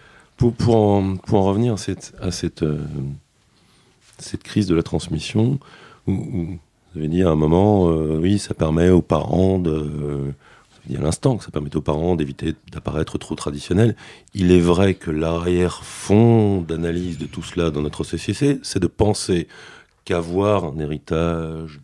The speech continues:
des racines et autres, c'est un, c'est, c'est propice à un enfermement. Dans, au fil de vos chroniques, vous nous démontrez, non seulement en l'expliquant,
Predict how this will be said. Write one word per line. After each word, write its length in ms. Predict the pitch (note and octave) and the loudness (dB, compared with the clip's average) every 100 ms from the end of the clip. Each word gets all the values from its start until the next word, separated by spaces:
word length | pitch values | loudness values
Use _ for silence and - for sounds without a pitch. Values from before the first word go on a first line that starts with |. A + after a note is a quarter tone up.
| _ | _
des 100 | C#2 | -12
racines 640 | C2+ C2+ - - E2 E2 D2+ - - - | -10 -8 -6 -4 -2 -2 -6 -16 -20 -10
et 140 | D#2 | 0
autres, 320 | G2+ D3+ D#3 | 4 4 2
c'est 220 | - - F#2 | -8 -6 -4
un, 80 | |
c'est, 760 | F2 - - A2+ - D2+ C#2 A1 - - - | -6 -8 -14 -12 -6 -4 -4 -12 -18 -20 -20
c'est 160 | - - | -10 -8
propice 440 | - - B2+ - | -4 -4 -2 -2
à 80 | D#2+ | 0
un 160 | E2 | 2
enfermement. 800 | F#2+ A2 - - G2 G2 F#2+ E2 - _ _ _ _ _ _ _ _ - _ _ _ _ _ - | 4 4 2 0 2 2 2 2 -6 _ _ _ _ _ _ _ _ -20 _ _ _ _ _ -14
Dans, 400 | B1 C#2+ D2 - - - - - | -6 -6 -6 -10 -16 -16 -16 -14
au 80 | |
fil 240 | E2 - F2+ | -10 -2 -2
de 80 | C#2+ | 0
vos 100 | D2 | -2
chroniques, 400 | - F2 C#3 F3 - | 0 2 2 0 -8
vous 160 | F2 | -4
nous 140 | D2+ C2+ | -4 -4
démontrez, 580 | C#2+ C#2 D2 - C#3 D3 - _ _ | -6 -6 -6 2 2 2 -14 _ _
non 160 | - - | -18 -14
seulement 480 | - C#2 C#2+ C2 - _ _ _ - | -10 -6 -6 -6 -10 _ _ _ -10
en 100 | C2+ | -8
l'expliquant, 720 | C#2+ - - G2+ G3 F#3 | -8 -8 -6 -4 0 0